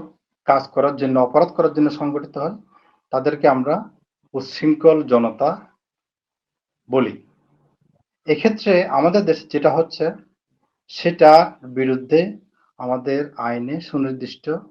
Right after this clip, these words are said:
মামলা হতে পারে, এদের আইনের আওতায় আনা যায় এবং এদের শাস্তির ব্যবস্থা আছে। যেমন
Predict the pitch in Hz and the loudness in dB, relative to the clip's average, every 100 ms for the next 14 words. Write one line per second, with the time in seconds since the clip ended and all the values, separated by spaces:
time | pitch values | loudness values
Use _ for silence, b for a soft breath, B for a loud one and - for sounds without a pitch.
0 | _ _ 123 120 123 123 135 151 151 233 | _ _ -6 -4 -2 -4 -6 -6 -6 -8
1 | - _ _ _ _ _ _ _ - 123 | -16 _ _ _ _ _ _ _ -14 -4
2 | 143 151 151 - - 135 131 131 123 123 | 2 2 2 -8 0 2 4 4 2 2
3 | 123 113 110 139 214 - _ _ _ _ | 0 0 -4 -8 -10 -16 _ _ _ _
4 | _ _ _ _ 135 135 202 262 - _ | _ _ _ _ -4 4 4 4 -2 _
5 | _ 135 147 214 202 - _ _ _ _ | _ -4 0 0 -2 -16 _ _ _ _
6 | _ _ _ 147 143 _ - - 175 175 | _ _ _ -20 -20 _ -16 -4 -4 0
7 | 180 147 123 - 123 104 - - _ _ | 2 4 2 0 -4 -4 -8 -20 _ _
8 | _ _ _ _ _ _ 117 151 185 165 | _ _ _ _ _ _ 0 2 4 2
9 | - | -2